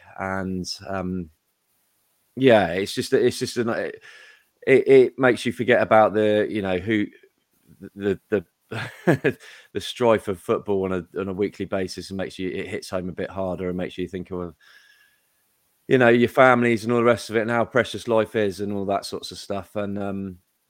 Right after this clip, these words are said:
yeah, best wishes to Tom and the whole of the Luton fan base. And, um, yeah, let's hope he, uh, he's home in time for Christmas and he can enjoy that with his family and, and his recuperation goes well.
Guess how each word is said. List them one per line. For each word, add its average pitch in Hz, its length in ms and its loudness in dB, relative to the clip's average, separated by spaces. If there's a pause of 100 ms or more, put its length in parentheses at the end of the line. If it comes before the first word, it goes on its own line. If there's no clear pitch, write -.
yeah, 92 240 -6 (180)
best 127 220 -4
wishes 95 340 -6
to - 80 -20
Tom 92 460 -6
and 92 160 -8
the 90 40 -10
whole 92 200 -6
of 90 80 -8
the 87 40 -8
Luton 90 260 -8
fan 92 260 -6
base. 90 380 -8
And, 90 340 -8
um, 92 300 -6 (640)
yeah, 90 160 -2
let's 95 180 -6
hope 92 180 -2
he, 92 240 -4
uh, 95 120 -4
he's 92 280 -10
home 101 240 -2
in 92 80 -6
time 95 280 -6
for 98 260 -4
Christmas 101 460 -8
and 98 100 -8
he 95 60 -6
can 92 80 -8
enjoy 95 240 -4
that 95 180 -2
with 90 100 -10
his 95 160 -8
family 90 520 -4
and, 90 260 -8
and 90 160 -12
his 85 100 -14
recuperation 90 640 -8
goes 87 240 -6
well. 85 200 -12